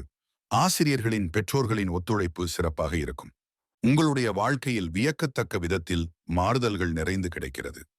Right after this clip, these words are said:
விவசாயம் ரீதியான விஷயங்களில் நீங்கள் ஆசைப்படுவதை விட கடன் ரீதியான தொந்தரவுகள் முழுவதுமாக விலகும். நீங்கள் ஆசைப்படக்கூடிய யோக பலன்கள் கண்டிப்பாக கிடைக்கும். சொந்தமாக வண்டி வாகனங்கள், வீடு, வீட்டு மனை,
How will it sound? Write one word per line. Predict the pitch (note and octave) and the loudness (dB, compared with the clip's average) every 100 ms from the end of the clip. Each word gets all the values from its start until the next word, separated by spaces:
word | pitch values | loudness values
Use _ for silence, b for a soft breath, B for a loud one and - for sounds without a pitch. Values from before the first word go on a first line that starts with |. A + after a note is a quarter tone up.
| _ b b b | _ b b b
விவசாயம் | - A#2 D#3+ E3 D#3 C#3+ A#2 | 0 2 2 2 2 2 2
ரீதியான | A2 A2+ A2+ A2 | 0 0 0 -2
விஷயங்களில் | E2+ - G#2 F#2 F2 F2 F2 _ - | -2 -2 -2 -2 0 -2 -4 _ -2
நீங்கள் | G2 G2+ F#2 E2+ | 2 2 2 0
ஆசைப்படுவதை | G#2 - A#2+ F#2 E2+ E2 D2+ | 0 -2 -2 -2 -2 -2 -2
விட | D#2+ E2 C#2+ - _ - | -2 -2 -4 -12 _ -8
கடன் | G#2+ A#2 D3 | -2 2 2
ரீதியான | B2 A#2+ G#2+ G2+ F#2+ | 0 0 0 0 -2
தொந்தரவுகள் | F2 F2+ G#2 G#2 F2+ F2 | -2 0 2 0 0 0
முழுவதுமாக | D#2 F#2 F2+ E2 D#2+ | 2 2 2 0 -2
விலகும். | E2 D2+ D2 C#2 - _ b b b b | -2 -4 -4 -8 -16 _ b b b b
நீங்கள் | G#2+ B2 A2+ G2+ | 4 6 4 2
ஆசைப்படக்கூடிய | C3 - C3 A#2 G#2 F#2+ F#2+ F2+ E2+ | 0 0 0 0 -2 -2 0 2 2
யோக | E2+ A2 A2 F2+ | 2 0 0 -2
பலன்கள் | F2 F2+ F2+ F2+ F2+ | 0 0 0 0 -2
கண்டிப்பாக | F2+ F#2+ A2 E2+ D#2 F2 | 0 0 0 0 -2 -2
கிடைக்கும். | D2+ C2 C#2+ D2 _ _ _ _ - | -4 -8 -8 -14 _ _ _ _ -8
சொந்தமாக | - A#2 C3 C3 B2+ G#2 F2 | 0 4 4 4 2 0 0
வண்டி | F#2 A2+ A#2 | 0 2 0
வாகனங்கள், | F#2 F#2 F#2+ F2+ E2+ E2 | 0 0 0 0 0 0
வீடு, | F2 G#2+ | 0 0
வீட்டு | G2 F2+ D#2+ | 0 -2 -2
மனை, | D#2+ D2+ | -2 -2